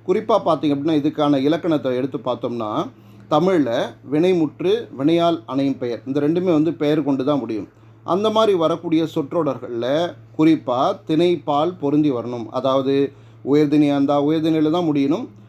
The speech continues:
அஃறிணையா இருந்தா அஃறிணையில தான் முடியணும். அதே போல ஆண்பாலாக இருந்தால் ஆண்பால் தான் முடியணும்,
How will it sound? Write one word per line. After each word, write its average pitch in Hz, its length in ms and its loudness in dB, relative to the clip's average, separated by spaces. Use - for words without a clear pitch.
அஃறிணையா 156 420 2
இருந்தா 147 200 0
அஃறிணையில 143 420 0
தான் 151 200 -2
முடியணும். 113 320 -6
அதே 139 280 -2
போல 127 240 -2
ஆண்பாலாக 156 600 2
இருந்தால் 143 340 0
ஆண்பால் 147 460 0
தான் 143 180 -2
முடியணும், 127 380 -4